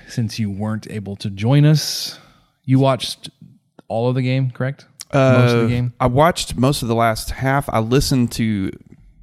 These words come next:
Speaker 1: That's right, you were on the road.
Speaker 2: I was on the road to Dallas, so I listened to all of it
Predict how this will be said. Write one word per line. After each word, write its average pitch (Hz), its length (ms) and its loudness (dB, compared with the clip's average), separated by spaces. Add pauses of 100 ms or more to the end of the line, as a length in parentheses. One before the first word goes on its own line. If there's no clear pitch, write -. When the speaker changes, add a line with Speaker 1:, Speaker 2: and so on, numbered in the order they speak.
(120)
Speaker 1:
That's 127 160 -2
right, 107 80 -8
you 117 80 2
were 117 60 4
on 104 60 0
the 95 60 -6
road. 85 280 -10
Speaker 2:
I 123 80 -2
was 123 120 -2
on 135 80 2
the 123 80 0
road 123 300 0
to 113 140 -6
Dallas, 101 400 -4
so - 160 -6
I 95 80 -4
listened 113 360 -2
to 95 360 -2
all 107 260 0
of 101 100 0
it - 300 -4